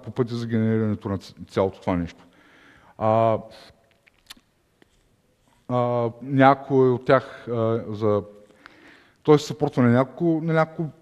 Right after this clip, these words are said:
платки, като някои от платките могат да имат и сто мегабитов интернет, Ethernet интерфейс, който могат да интерфейсните, а,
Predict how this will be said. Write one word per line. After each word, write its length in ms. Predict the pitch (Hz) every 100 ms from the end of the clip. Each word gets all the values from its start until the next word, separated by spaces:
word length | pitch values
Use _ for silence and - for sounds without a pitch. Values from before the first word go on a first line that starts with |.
| - -
платки, 360 | 165 165 165
като 200 | 135 143
някои 220 | 135 135
от 100 | 127
платките 800 | 139 131 - 135 127 127 123 123 110
могат 300 | 127 123 123
да 60 |
имат 220 | 123 120 107
и 40 |
сто 160 | - 120
мегабитов 460 | 120 117 110 104
интернет, 460 | 131 120 113 104 -
Ethernet 680 | - - 120 120 110 110 127
интерфейс, 420 | 143 156 139 123
който 220 | 123 113
могат 320 | 113 117 113
да 80 | 113
интерфейсните, 680 | 123 120 120 113 117 113 101 - _ _ _ _ _ _ -
а, 300 | 113 107